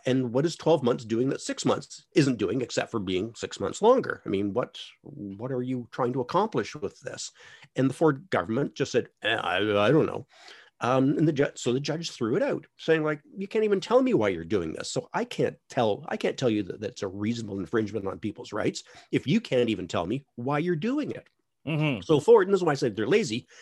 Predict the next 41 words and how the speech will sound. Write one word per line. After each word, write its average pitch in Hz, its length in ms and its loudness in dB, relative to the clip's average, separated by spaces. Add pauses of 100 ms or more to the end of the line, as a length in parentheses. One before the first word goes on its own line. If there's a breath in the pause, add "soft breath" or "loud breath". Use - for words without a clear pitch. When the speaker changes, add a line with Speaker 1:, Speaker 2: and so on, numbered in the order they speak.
(140 loud breath)
Speaker 1:
instead 185 320 0
of 143 120 0
then 107 240 0
taking 113 340 -2
it - 120 -6
to 101 100 -8
the 92 60 -4
next - 240 -6
level, 107 320 -4
you 123 80 0
know, 113 160 -6 (920 soft breath)
uh, 90 340 -6 (320)
take-, - 280 -4
taking 123 260 0
up - 100 -6
the 120 60 -10
chain 117 200 0
of - 120 -4
courts, - 360 -2
you 101 80 -6
know, 104 80 -2
which 104 140 -6
ends 104 180 -4
up 104 100 -8 (180)
at 107 220 -12
the - 80 -20
Supreme 107 360 -6
Court 107 200 -2
of 123 100 -12
Canada, 90 380 -6 (300 soft breath)
takes - 240 -10
time 98 300 -4
and 101 100 -8
all 104 120 -4
the 113 100 -6
rest. - 300 -8 (1040 soft breath)
Ford 123 220 4
just 139 180 2
said, 135 220 2 (400)
"Screw 151 280 6
it. - 140 0